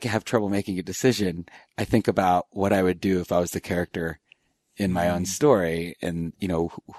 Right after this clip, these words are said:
Speaker 1: who's the guy I would wanna write?" Anyway, we identified who that character was that she wanted to be and then realized, "Yeah, I actually shouldn't come to Japan. <laughs> That would be too uncomfortable."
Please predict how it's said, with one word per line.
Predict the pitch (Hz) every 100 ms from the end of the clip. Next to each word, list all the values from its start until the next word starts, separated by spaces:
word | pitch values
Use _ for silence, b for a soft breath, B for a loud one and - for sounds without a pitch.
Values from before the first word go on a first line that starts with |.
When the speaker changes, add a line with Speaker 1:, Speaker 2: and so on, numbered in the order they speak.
| - _ _ _ _ -
Speaker 1:
who's | 120 101
the | 95
guy | 90
I | 85
would | 85
wanna | 87 85
write?" | 95 90 B B B
Anyway, | 120
we | 107 101
identified | 98 117 120 95 90
who | 98
that | 80
character | - 87 - 82
was | 82 82
that | 80
she | 82
wanted | 80 76
to | 76
be | 87 80 - B B
and | - 101
then | 98 90
realized, | 90 87 82 85 B B B
"Yeah, | - 190 185
I | 175 170 151
actually | 156 156
shouldn't | 135 135 117
come | 104
to | 95
Japan. | - - -
<laughs> |
That | - 156
would | 170 175 175
be | 170
too | 175
uncomfortable." | 156 170 156 139 131 135